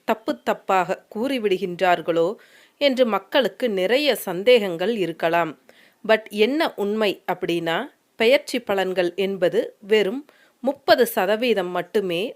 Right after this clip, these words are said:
ஒரு தனி மனிதனின் ஜாதகத்தில் வேலை செய்யும். மீதி இருக்கக்கூடிய எழுபது சதவீதம் உங்களுக்கு சுய ஜாதகத்தில் நடந்து கொண்டிருக்கும் திசாபுத்திகளும்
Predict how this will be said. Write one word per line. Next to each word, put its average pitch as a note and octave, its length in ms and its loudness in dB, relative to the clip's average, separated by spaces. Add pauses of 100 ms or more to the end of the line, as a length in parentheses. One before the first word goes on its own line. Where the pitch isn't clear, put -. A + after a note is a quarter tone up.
ஒரு G3 260 -2
தனி A3 340 0
மனிதனின் G3 640 -2 (140)
ஜாதகத்தில் G3+ 840 -4
வேலை F#3 400 0
செய்யும். E3+ 560 -6 (400)
மீதி D4+ 360 0
இருக்கக்கூடிய A#3+ 880 -2
எழுபது G#3+ 520 4
சதவீதம் F#3+ 760 -2 (100)
உங்களுக்கு G#3+ 760 0
சுய G#3 380 -2
ஜாதகத்தில் F#3+ 840 -2
நடந்து B3 420 -2
கொண்டிருக்கும் F#3 720 -4 (160)
திசாபுத்திகளும் G3 1000 -2